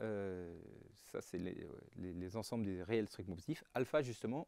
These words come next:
euh, je suppose au début qu'il est strictement positif, c'est, c'est mon hypothèse là. Ok,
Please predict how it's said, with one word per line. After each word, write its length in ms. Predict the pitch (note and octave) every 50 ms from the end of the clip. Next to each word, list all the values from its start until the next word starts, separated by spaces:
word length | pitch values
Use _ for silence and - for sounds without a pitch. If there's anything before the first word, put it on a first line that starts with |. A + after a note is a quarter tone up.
| - -
euh, 160 | A2 G2+ G2+
je 100 | - A#2+
suppose 400 | A2 - C#3+ - - D#3+ D#3 -
au 60 | A2+
début 200 | G#2+ G#2 B2+ E3
qu'il 160 | - - A#2
est 40 | A#2
strictement 340 | - - - - - B2 A#2
positif, 300 | - A#2 A2 - - -
c'est, 220 | - - F#2 F2 -
c'est 140 | - - A2+
mon 100 | A2+ A#2
hypothèse 380 | B2 A2+ A#2 - - E2+ -
là. 120 | F#2+ G2+ - _ - _ _ - - - _ _ - - _ _ -
Ok, 180 | G2 - -